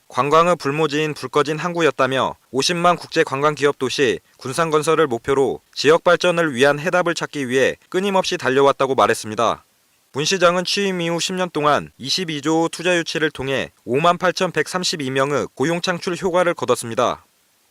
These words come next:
또 현대중공업, 두산인프라코어, 한국지엠 등 국내외 유수기업을 유치해 지역 발전 동력을 창출해냈습니다. 이러한 성과를 토대로 지난 십 년 동안 시의 인구가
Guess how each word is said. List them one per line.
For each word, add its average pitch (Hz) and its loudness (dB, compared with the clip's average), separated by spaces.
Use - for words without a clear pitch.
또 185 0
현대중공업, 165 0
두산인프라코어, 151 0
한국지엠 180 -2
등 123 0
국내외 165 0
유수기업을 151 0
유치해 127 0
지역 156 2
발전 165 0
동력을 139 0
창출해냈습니다. 120 -2
이러한 165 4
성과를 175 0
토대로 139 2
지난 151 -2
십 175 -4
년 175 -4
동안 160 -2
시의 175 -2
인구가 127 0